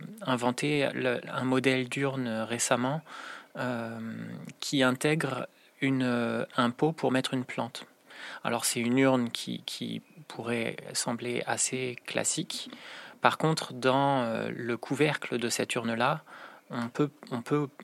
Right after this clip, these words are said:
euh, cultiver une plante. Alors ça, ça permet, soit on achète l'urne au moment d'un décès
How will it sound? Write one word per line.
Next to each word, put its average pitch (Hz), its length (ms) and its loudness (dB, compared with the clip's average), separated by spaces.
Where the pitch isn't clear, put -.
euh, 120 40 -10
cultiver 139 600 0
une 131 200 0
plante. 120 420 -4
Alors 117 360 2
ça, - 300 4
ça - 200 4
permet, 139 440 2
soit - 280 6
on 135 140 6
achète 120 400 4
l'urne 127 280 2
au 113 40 0
moment 117 300 2
d'un 113 140 2
décès 131 440 -2